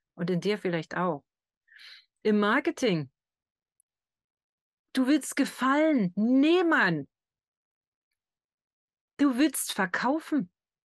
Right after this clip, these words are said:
Punkt. Also sonst ist dein Business ein Hobby, kannst du machen. Aber wenn du mit deinem Business Geld verdienen willst, willst du nicht gefallen, dann willst du verkaufen. Und dazu ist klare Kante angesagt.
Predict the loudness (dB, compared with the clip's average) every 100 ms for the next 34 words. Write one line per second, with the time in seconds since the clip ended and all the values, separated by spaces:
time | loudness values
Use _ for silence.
0 | _ _ _ _ _ -4 -2 -2 -6 -20
1 | _ _ _ _ _ _ _ -6 -2 0
2 | -2 -2 -6 -4 -2 0 0 -2 -2 -2
3 | 0 0 0 -4 -2 -2 -2 -4 -10 -14
4 | -8 -4 0 0 0 0 -2 0 0 0
5 | -2 0 0 -2 -2 -2 -4 -8 -20 -10
6 | -4 -2 0 0 0 -6 -4 -2 0 2
7 | 2 0 -4 -6 -4 -2 0 0 0 0
8 | -2 -2 _ _ _ _ _ _ _ _
9 | _ _ -20 -20 _ -6 -4 0 0 -2
10 | 0 0 0 -4 -2 -2 -2 -4 -2 0
11 | 2 0 0 2 2 2 0 -2 -6